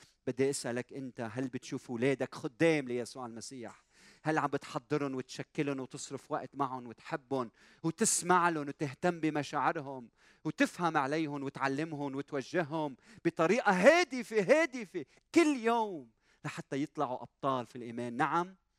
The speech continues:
أمين، أمين. هيدي مسؤوليتنا تجاه رعينا وتجاه الكنيسة، إنه نقيم راعي من بيوتنا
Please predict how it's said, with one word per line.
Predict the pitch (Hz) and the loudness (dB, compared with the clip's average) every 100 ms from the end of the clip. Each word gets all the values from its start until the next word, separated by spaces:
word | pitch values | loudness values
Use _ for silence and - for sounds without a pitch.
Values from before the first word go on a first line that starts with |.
| _ _ 131 | _ _ -2
أمين، | 135 147 165 185 180 _ _ 143 | 0 0 0 -2 -8 _ _ -4
أمين. | 131 147 175 180 147 _ _ | 0 0 0 -2 -8 _ _
هيدي | - 339 214 | 4 4 4
مسؤوليتنا | 175 160 165 147 139 147 131 120 | -2 -2 -6 -6 -4 -4 -6 -8
تجاه | 135 117 120 | -6 -4 -2
رعينا | 113 107 120 110 101 98 _ _ _ - | -2 -4 -8 -10 -12 -14 _ _ _ -12
وتجاه | 127 120 120 120 | -10 -2 0 0
الكنيسة، | 117 - 107 117 113 113 95 _ _ _ _ | -4 -10 -8 -6 -6 -8 -12 _ _ _ _
إنه | 117 | -12
نقيم | 110 - 123 117 107 | -12 -10 -10 -6 -2
راعي | 117 113 107 98 | 0 -2 -6 -8
من | 117 110 | -10 -10
بيوتنا | 104 101 107 - 98 87 | -12 -12 -14 -12 -14 -14